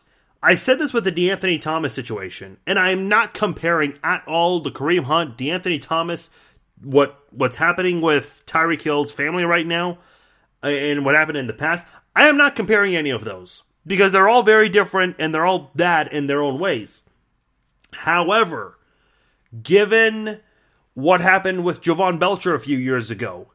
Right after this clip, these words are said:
given what happened with Dwayne Bowe,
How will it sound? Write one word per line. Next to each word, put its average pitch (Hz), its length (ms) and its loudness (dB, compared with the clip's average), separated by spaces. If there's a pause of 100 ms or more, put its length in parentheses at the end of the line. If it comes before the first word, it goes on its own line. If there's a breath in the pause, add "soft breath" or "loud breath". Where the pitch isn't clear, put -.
(260)
given 190 360 2
what 185 160 0
happened 175 340 -2
with 170 180 -4
Dwayne 165 500 0
Bowe, 175 540 2